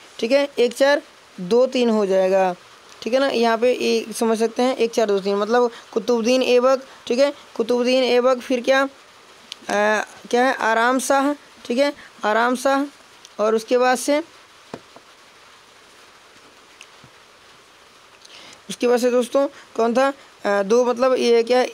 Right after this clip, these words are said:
इत-, इल्तुतमिश, उसके बाद से रजिया सुल्तान। समझ गए? चलिए आगे देखते हैं। आगे कह रहा है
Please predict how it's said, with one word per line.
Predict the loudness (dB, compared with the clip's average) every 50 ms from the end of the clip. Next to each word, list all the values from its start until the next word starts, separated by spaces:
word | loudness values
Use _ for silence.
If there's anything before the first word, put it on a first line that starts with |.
| -12 -16 -8 -8
इत-, | -8 -8 -8 -6 -4
इल्तुतमिश, | -4 -4 -4 -6 -8 -4 -2 0 2 2 0 0 -4 -8 -6 -6
उसके | -4 -4 -2 0 2 2
बाद | 4 2 2
से | 2 2 2 0 0 -2 -10 -14 -6 -2
रजिया | 0 2 2 2 2 2 2 2
सुल्तान। | 2 0 -2 -2 0 0 0 0 0 -2 -4 -6 -14 -14
समझ | -6 -2 0 0 2 2
गए? | 2 2 2 0 -4 -10 -20 _
चलिए | -2 -2 0 0 0 -2 -2
आगे | -2 -2 -2 0 0 -2
देखते | -2 -4 -4 -4 -4
हैं। | -2 0 0 -2 -2 -4 -8 -14 -12 -6 -2
आगे | 0 0 0
कह | 0 0 0 2
रहा | 2 2 4 2
है | 2 0